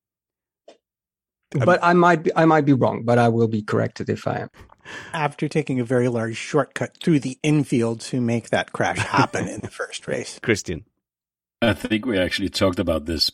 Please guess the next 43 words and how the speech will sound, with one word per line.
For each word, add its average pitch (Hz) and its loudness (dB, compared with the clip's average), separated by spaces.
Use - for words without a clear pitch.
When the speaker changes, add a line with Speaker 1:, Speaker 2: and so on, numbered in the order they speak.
Speaker 4:
uh, 87 -2
last 87 2
year 82 4
on 82 2
this 80 0
podcast. - -2
Th-, - -10
I 90 0
saw 110 4
that 87 2
race 78 -2
and 82 -4
we 80 -2
talked - -4
about 80 -2
how 78 0
the 78 -10
race 82 0
direction 76 -4
was 76 -4
led, 80 -4
and 90 0
that 85 0
was, - -4
actually, 120 0
it 95 -2
looked 104 0
like 92 0
there 85 -2
was 82 -6
no 85 2
race 82 -2
direction 78 -2
at 73 -4
all 82 0
in 76 -6
that 67 -6
race. 65 -8
It 82 -4
was 78 -6
off 95 2
the 95 -4
roof 92 2